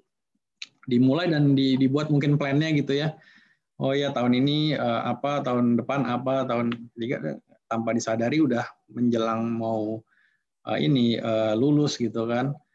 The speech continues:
Eh, dan, dan itu seiring nggak akan terlalu kerasa sih <laughs> kayaknya. Dan, dan semoga,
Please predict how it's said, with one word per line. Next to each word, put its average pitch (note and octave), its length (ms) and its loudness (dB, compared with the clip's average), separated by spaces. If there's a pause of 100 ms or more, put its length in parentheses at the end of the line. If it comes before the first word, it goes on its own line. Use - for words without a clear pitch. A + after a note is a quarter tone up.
(420)
Eh, A2 560 0
dan, G#2+ 200 0
dan A2 400 -2
itu B2+ 320 -4 (280)
seiring A#2 680 -4 (200)
nggak A#2 240 -2
akan A#2 240 -2
terlalu A2+ 480 -2
kerasa A2+ 480 -4 (160)
sih A#2+ 240 -8 (480)
<laughs> - 400 -18
kayaknya. C3+ 400 0 (480)
Dan, A#2+ 240 2
dan A#2+ 120 2 (120)
semoga, C#3+ 480 0